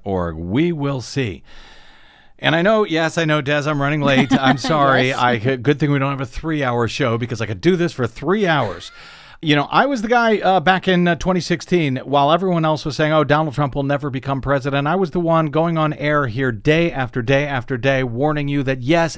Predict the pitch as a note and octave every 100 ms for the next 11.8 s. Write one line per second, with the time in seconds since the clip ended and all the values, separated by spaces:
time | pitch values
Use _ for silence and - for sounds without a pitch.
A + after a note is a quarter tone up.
0 | - F3 G#3 F3+ - G3 F3+ G#3+ A3+ -
1 | C#3+ - G#3 E3+ - G#3 E3+ D3+ E3 D#3+
2 | D#3 D3+ - C#3 C#3 B2+ - A2 - -
3 | - - - D3 D#3+ E3 G3+ G#3+ E3+ E3
4 | B2+ E3 E3 D3 C3+ C#3 C3+ A#2 C#3+ C3+
5 | B2 - B2+ - A#2+ A2+ A#2 D#2+ - -
6 | - - - - - C#3 D#3 E3 F#3+ G3
7 | D#3+ D#3 E3 F3 A3 F3+ G#3 G#3+ C#4+ G3
8 | F3 D3 - E3 - E3+ D#3+ D#3 D#3 E3
9 | D#3 D#3 D#3 D3+ E3 E3 D#3+ D3 F3 G3+
10 | F#3 D3 A#2+ - A#2 - D3+ E3 D3+ C#3
11 | C3+ B2+ - C3+ B2 D3 A#2+ E2